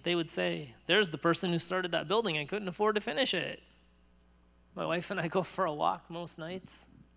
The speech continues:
and we walk down this one street, and there's one house that has been sitting half finished for, like, we've been there for two years. It's been half finished for two years. Every now and then you see someone working on it. My gut read is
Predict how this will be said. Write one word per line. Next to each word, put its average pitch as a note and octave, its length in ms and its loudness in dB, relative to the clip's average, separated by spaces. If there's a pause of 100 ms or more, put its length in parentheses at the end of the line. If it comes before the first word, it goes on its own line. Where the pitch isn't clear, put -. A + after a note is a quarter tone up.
(480)
and F#3+ 120 0
we F#3+ 100 0
walk F3+ 240 0
down F#3 200 -2
this F3 200 -8
one F3 200 -6
street, F#3+ 300 -2
and F#3+ 160 -2
there's F#3 180 -2
one G#3 180 4
house G3+ 260 2
that G3+ 160 2
has F3+ 140 0
been E3+ 200 -2
sitting F#3+ 420 2
half F3 260 0
finished F#3 460 2
for, - 220 -4
like, D3 340 -4 (1040)
we've F3 120 -6
been D#3+ 140 -2
there D3+ 120 -4
for C#3+ 140 -10
two - 140 -6
years. F3+ 340 -8
It's B2+ 100 -12
been C#3 160 -14
half D#3 200 -4
finished F3 280 -4
for - 100 -10
two F#3+ 160 -6
years. G3+ 440 -6 (1300)
Every G#3+ 280 0
now G#3 160 2
and G3+ 80 -2
then G3+ 100 -2
you F#3+ 60 -2
see F#3+ 140 0
someone F#3+ 280 -2
working G3 340 -4
on E3 120 0
it. D3 140 -2
My D3+ 120 -2
gut F3+ 200 -2
read G#3+ 200 0
is F#3 360 2